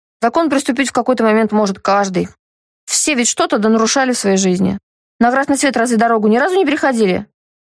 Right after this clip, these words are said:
Убить — это не на красный перейти. Кстати, один гражданин выступил с законодательной инициативой в камерах убийц вешать портреты их жертв, чтобы они не забывали, за что тут оказались,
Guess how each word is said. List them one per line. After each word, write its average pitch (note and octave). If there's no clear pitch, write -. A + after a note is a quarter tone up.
Убить — A#3+
это A#3
не B3+
на B3
красный C4
перейти. F#3+
Кстати, G3
один A#3+
гражданин B3
выступил A#3
с G#3+
законодательной A3+
инициативой A3
в -
камерах A#3
убийц B3
вешать A#3
портреты B3+
их A3
жертв, G3+
чтобы G#3+
они A3
не A#3
забывали, A3
за G3
что C#4
тут -
оказались, F#3